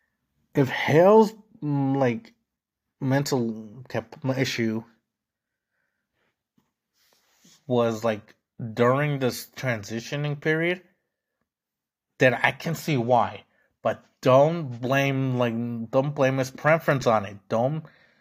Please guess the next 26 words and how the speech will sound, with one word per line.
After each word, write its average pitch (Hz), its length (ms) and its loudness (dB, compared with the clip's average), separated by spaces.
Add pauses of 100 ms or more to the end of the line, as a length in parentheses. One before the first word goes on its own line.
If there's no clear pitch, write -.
(460)
don't 143 380 4
blame 143 380 2
the, 123 300 8
like, 117 280 0
the 110 140 -4
L 123 120 2
G 131 100 -4
B 131 140 -2
T 123 280 -6
Q 151 240 -2
thing. 101 300 -4 (160)
Do 131 180 2
not, 123 500 2
'cause 113 420 -8 (920)
th-, 127 160 -12
that's 143 220 -4
just 156 180 -6
gonna 165 160 -2
turn 147 300 -4
people, 151 480 -6
like, 127 180 -8 (460)
a 139 40 -2
little 147 200 0
homophobic. 131 760 -2 (720)
And 120 200 -12
honestly, 127 880 -4